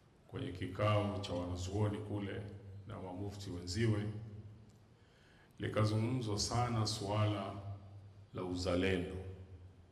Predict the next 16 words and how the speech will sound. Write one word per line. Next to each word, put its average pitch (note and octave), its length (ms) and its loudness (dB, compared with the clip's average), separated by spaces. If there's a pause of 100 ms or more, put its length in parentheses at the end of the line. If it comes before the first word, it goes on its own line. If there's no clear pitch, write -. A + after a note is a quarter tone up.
(1080)
na F2+ 300 -2
aka-, F2+ 260 0
aliporudi G#2+ 580 2
akatuambia G#2 720 0 (840)
mpaka A#2+ 280 2
kumekuwa G#2+ 560 4
na G#2 80 6
mapendekezo G2+ 840 4 (1040)
kwenye F#2 220 -4
zile G2+ 320 2
dharura G2 500 6
tano, G#2+ 580 4 (1080)
basi F#2+ 400 -2
iongezwe G2 520 4
ya F2 140 4
sita G#2 480 2